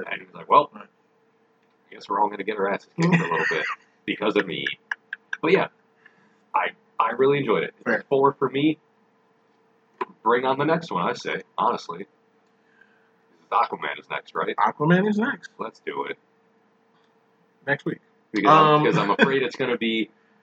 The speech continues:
Speaker 1: I'm afraid it's gonna be downhill after this because this is really good. And I've heard, this is another movie that I've heard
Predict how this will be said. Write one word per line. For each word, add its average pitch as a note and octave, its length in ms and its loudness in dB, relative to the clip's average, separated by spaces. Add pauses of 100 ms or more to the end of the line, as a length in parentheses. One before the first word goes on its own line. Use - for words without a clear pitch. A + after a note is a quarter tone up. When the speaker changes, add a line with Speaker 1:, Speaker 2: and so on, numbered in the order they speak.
(180)
Speaker 1:
I'm A2 120 -6
afraid D3+ 260 2
it's C#3 100 -6
gonna A#2 180 0
be G2+ 360 2 (640)
downhill F#2 500 -2
after D#2+ 260 -6
this D2+ 240 -8
because E2 180 -16
this G#2 140 -8
is - 140 -16
really E2+ 280 -6
good. D2+ 280 -10 (340)
And A2+ 120 -8
I've F#2+ 140 -6
heard, G#2+ 240 0 (180)
this - 160 -6
is G2+ 80 -14
another A2 260 0
movie C3+ 240 0
that F2 140 -2
I've F2 140 -2
heard F2+ 300 -4